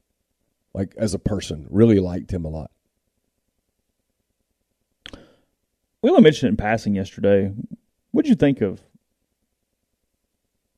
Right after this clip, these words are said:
Speaker 2: kind of the Colts these last few days with the Saturday deal and the win? And, I mean, they're acting incredibly justified, and beating the Raiders does not, is not complete justification of anything.
Speaker 1: No,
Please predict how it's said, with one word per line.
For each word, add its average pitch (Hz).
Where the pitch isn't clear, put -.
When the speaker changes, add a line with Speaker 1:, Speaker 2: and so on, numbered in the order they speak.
Speaker 2:
kind 135
of 110
the 95
Colts 117
these 107
last 104
few 104
days 98
with 95
the 101
Saturday 98
deal 98
and 95
the 90
win? 98
And, 90
I 98
mean, 101
they're 143
acting 208
incredibly 131
justified, 98
and 117
beating 247
the 131
Raiders 113
does 107
not, 127
is 117
not 139
complete 120
justification 104
of 92
anything. 90
Speaker 1:
No, 170